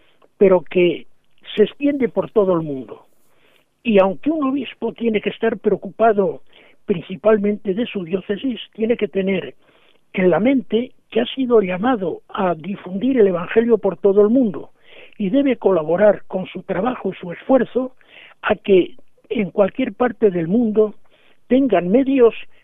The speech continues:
para conocer a Jesucristo y vivir la vida cristiana. Y por eso fomentó la, el seminario, e inauguró un seminario menor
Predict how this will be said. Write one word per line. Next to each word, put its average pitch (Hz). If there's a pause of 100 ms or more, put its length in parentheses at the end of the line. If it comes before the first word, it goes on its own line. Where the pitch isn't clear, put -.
(120)
para 175
conocer 190
a -
Jesucristo 202
y -
vivir 196
la 131
vida 190
cristiana. - (880)
Y 220
por 262
eso 262 (340)
fomentó 196 (440)
la, 190
el 170 (100)
seminario, 185 (1040)
e 214
inauguró 175
un 180
seminario 165
menor 175